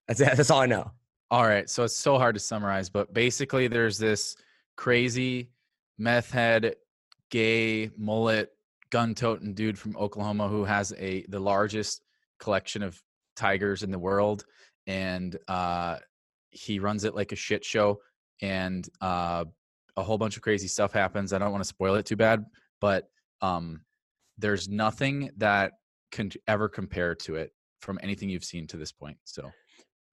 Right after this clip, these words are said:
Speaker 1: Like, but what's the, like, what's the goal of it?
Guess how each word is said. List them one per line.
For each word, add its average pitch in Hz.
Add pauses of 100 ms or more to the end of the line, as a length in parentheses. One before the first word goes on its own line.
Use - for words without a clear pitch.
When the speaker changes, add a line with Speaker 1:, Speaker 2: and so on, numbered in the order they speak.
(320)
Speaker 1:
Like, 185
but 190
what's 185
the, 208 (220)
like, 151
what's 160
the 180
goal 147
of 87
it? -